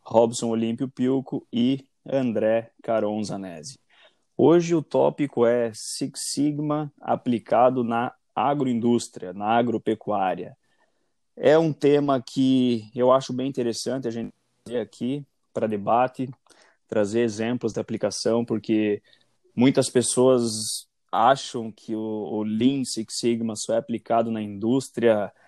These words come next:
metalmecânica, onde a gente trabalha, onde a gente teve algumas experiências aí, mas não. A gente costuma dizer que onde tem um problema, onde tem uma oportunidade, onde tem uma meta, um objetivo a ser alcançado,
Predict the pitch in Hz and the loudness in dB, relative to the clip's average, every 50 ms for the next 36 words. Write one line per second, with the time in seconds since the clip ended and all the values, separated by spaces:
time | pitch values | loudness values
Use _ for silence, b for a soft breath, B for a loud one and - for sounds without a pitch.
0 | b b b b 107 104 104 - 123 117 117 113 107 - - - 113 127 139 143 | b b b b 0 0 2 4 4 6 6 4 2 0 2 4 6 6 6 6
1 | 139 131 123 117 - - 107 107 104 107 110 113 117 110 107 101 101 110 107 - | 4 2 -2 -4 -4 -4 -2 0 0 0 -2 -2 -2 -4 -4 -4 -6 -10 -10 -8
2 | 110 107 104 98 - - - 107 101 98 104 104 110 123 135 131 123 110 110 113 | -6 -6 -6 -8 -10 -8 -6 -4 -4 -2 -2 2 2 4 4 4 4 2 0 0
3 | 113 113 110 107 110 107 101 113 104 - - 110 110 107 107 107 104 98 - _ | -2 -4 -4 -6 -6 -8 -10 -10 -8 -4 -2 -2 -2 -2 -2 -6 -8 -10 -12 _
4 | _ _ _ _ _ - 101 107 107 110 113 113 113 104 - - 110 107 104 104 | _ _ _ _ _ -6 -4 -2 -2 -2 -2 -4 -4 -6 -6 -4 -4 -2 -2 -2
5 | 104 117 127 131 - - 107 104 110 107 107 110 120 139 147 151 151 160 196 208 | -2 -2 -4 -4 -6 -8 -8 -4 -2 -2 0 0 0 0 -2 -2 -2 -4 -4 -2
6 | 170 147 113 113 - - - _ _ _ _ _ _ _ _ _ _ _ - 104 | 0 0 0 0 -2 -6 -14 _ _ _ _ _ _ _ _ _ _ _ -6 -4
7 | 107 123 131 131 - 151 139 139 - 170 180 175 175 156 156 185 196 220 - - | -2 -2 -2 0 2 2 2 4 4 2 4 2 2 4 4 4 4 4 4 4
8 | 180 160 160 175 175 170 170 - - 139 131 135 135 135 - 165 180 180 160 151 | 4 6 6 4 2 0 0 0 2 2 4 4 2 0 2 2 2 4 4 4
9 | 156 175 208 226 190 135 127 127 131 131 127 - - 120 120 123 123 123 120 120 | 4 4 2 2 2 2 2 2 2 0 -2 -2 0 0 0 0 0 0 0 2
10 | 139 135 135 - 151 151 156 143 135 131 131 143 160 170 160 135 120 120 120 117 | 2 0 2 0 -2 -2 0 2 4 6 6 6 6 4 4 2 0 0 -2 -4
11 | - 127 120 127 131 131 123 120 120 123 117 117 - - 117 117 113 120 120 113 | -4 -2 -2 0 0 0 0 0 0 -2 -2 -4 -4 -4 -4 -4 -4 -4 -6 -8
12 | 107 - - 127 127 123 117 - 117 117 - - 135 139 135 - - - 131 131 | -6 -4 -4 -2 0 0 0 0 -2 -2 -2 -2 -4 -4 -4 -4 -2 0 2 2
13 | 143 147 147 147 156 170 160 | 2 0 0 -4 -8 -10 -10